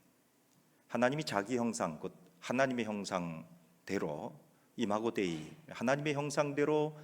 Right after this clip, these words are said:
사람을 창조하시되 남자와 여자를 창조하셨다. 하나님의 형상을 우리에게 넣어주신 겁니다. 어, 하나님께서 단순한 피조물로 우리를 만드신 것이 아니라 하나님의 형상을 우리에게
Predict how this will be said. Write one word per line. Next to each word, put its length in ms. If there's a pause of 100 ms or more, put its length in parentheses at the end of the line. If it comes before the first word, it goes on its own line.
(120)
사람을 440
창조하시되 680
남자와 560
여자를 440 (320)
창조하셨다. 840 (140)
하나님의 480
형상을 600
우리에게 540 (280)
넣어주신 540
겁니다. 500 (580)
어, 220
하나님께서 560
단순한 420
피조물로 540
우리를 260
만드신 480
것이 240
아니라 240
하나님의 500
형상을 520
우리에게 640